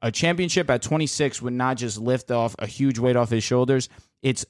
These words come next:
a resume that, how you mentioned, you think that he could be a Hall of Famer. A championship, he could retire the day after that championship. He could be in, in Hall of Fame consideration. It,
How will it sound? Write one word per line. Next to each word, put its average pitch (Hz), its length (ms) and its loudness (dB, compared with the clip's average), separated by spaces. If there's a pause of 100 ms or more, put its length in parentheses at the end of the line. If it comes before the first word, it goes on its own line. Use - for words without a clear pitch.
(200)
a 117 200 0
resume 151 640 2
that, 117 400 0
how 120 120 -2
you 139 140 0
mentioned, 147 400 0
you 139 80 0
think 143 240 -4
that 135 100 2
he 131 140 0
could 135 120 -8
be 139 80 0
a 135 60 4
Hall 131 140 4
of 123 80 -2
Famer. 135 300 2
A 117 80 2
championship, 151 680 0
he 151 100 -2
could 147 120 -8
retire 135 480 0 (180)
the 120 80 -8
day 143 340 0
after 139 320 2
that 123 160 2
championship. 120 680 -2 (240)
He 151 120 -2
could 135 180 0
be 131 180 4
in, 120 240 -2
in 123 140 0
Hall 123 200 2
of 113 80 -2
Fame 117 180 -2
consideration. 104 800 -4 (1300)
It, - 280 0